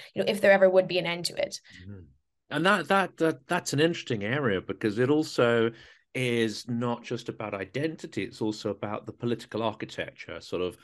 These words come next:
Speaker 2: more organic, fluid societies like Ukraine that doesn't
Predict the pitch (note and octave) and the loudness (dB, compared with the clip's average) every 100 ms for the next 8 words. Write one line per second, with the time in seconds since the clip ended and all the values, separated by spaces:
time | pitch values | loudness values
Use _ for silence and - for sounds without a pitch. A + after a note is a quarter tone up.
0 | _ _ B2 A2+ G#2+ G2+ C3 C3 A#2 G#2+ | _ _ 2 2 2 0 0 0 0 -4
1 | - D#3 D3 C3+ A#2 - G2+ F#2+ - F#2+ | -2 2 4 2 -4 -6 -4 -6 -6 -6
2 | A2 C3+ B2+ B2+ F#2 F#2 G2+ - A2 G2+ | -4 -4 -6 -10 -12 -12 -12 -8 -6 -6
3 | G#2 E2+ | -8 -10